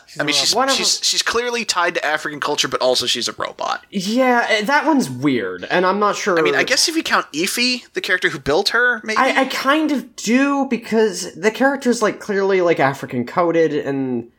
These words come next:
Speaker 3: I don't know how they actually do on that front, 'cause I don't know d-,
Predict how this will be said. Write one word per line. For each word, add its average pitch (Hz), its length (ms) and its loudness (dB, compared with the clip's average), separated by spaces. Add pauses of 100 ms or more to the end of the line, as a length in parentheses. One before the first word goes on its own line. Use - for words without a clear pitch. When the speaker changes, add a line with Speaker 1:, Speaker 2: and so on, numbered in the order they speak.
(300)
Speaker 3:
I - 80 2
don't 254 160 4
know 285 100 4
how 247 240 4
they 196 140 4
actually 165 240 2
do 127 160 2
on 127 80 2
that 123 160 0
front, 123 220 -2
'cause 117 100 -4
I 123 60 4
don't 110 100 -4
know 87 180 -12 (360)
d-, - 180 -14